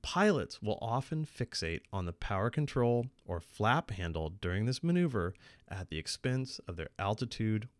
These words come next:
or heading. So it's really important to keep your scan going while your eyes shift down to either removing flaps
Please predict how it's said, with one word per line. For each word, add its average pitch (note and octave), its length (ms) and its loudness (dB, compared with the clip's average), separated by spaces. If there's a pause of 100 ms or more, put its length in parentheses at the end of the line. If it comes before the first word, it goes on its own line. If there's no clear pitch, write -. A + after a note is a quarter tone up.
or G2+ 100 0
heading. F2+ 480 -4 (140)
So - 120 -6
it's - 140 -6
really A2+ 320 4
important A2 640 2
to - 80 -10
keep - 240 -10
your - 80 -4
scan G#2+ 540 2
going F#2+ 400 2 (340)
while F2 220 2
your E2+ 260 0
eyes F#2+ 320 2
shift - 400 -2
down E2+ 360 -2
to E2 340 -4 (320)
either E2 240 -4
removing G2 520 0
flaps G2 600 -2